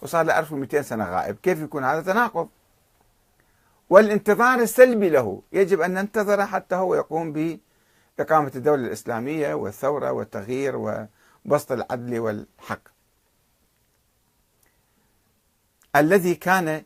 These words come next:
هذا الانتظار السلبي الذي كان يكبل الشيعة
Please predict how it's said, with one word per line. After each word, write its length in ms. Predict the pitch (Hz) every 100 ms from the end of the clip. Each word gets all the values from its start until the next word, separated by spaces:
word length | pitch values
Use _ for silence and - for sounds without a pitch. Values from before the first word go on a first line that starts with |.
| -
هذا 240 | 147 151
الانتظار 520 | 110 107 - 107 113
السلبي 540 | 101 - 120 98 101 -
الذي 320 | 131 160 151
كان 260 | 127 160 170
يكبل 800 | 127 120 190 185 131 151 151 117 -
الشيعة 580 | 104 - 110 98 76